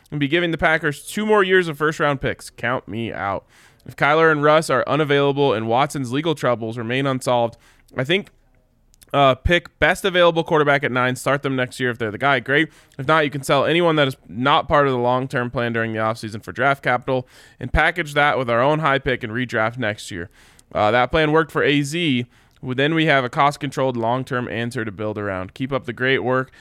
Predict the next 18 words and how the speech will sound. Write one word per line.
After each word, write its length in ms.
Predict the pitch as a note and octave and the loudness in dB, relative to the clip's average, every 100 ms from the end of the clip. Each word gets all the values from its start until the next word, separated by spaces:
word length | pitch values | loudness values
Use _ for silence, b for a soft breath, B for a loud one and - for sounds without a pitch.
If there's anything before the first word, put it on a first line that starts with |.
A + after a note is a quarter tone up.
| B B | B B
and 140 | B2 | -4
looking 240 | B2 D3 C#3 | -4 -2 -4
forward 380 | E3+ E3 C#3+ C3+ | 0 4 2 0
to 60 | |
the 100 | B2 | -4
return 440 | A#2 A#2 C#3 C3+ C3+ | -6 -6 -4 -2 -2
of 100 | A#2 - | -6 -12
Three 240 | B2+ B2+ | -6 -6
Ring 240 | A#2+ A#2+ A#2 | -6 -8 -10
Circus." 320 | A#2+ G#2+ A2+ | -12 -12 -10
Let 80 | D#3 | -8
me 80 | |
just 120 | D#4 E4+ | -4 -4
ask 200 | B3 - | -4 -4
you 60 | |
this 180 | A2 - | -8 -10
really 260 | G#2+ A2+ F#2+ | -10 -8 -8
quick. 240 | - - | -14 -20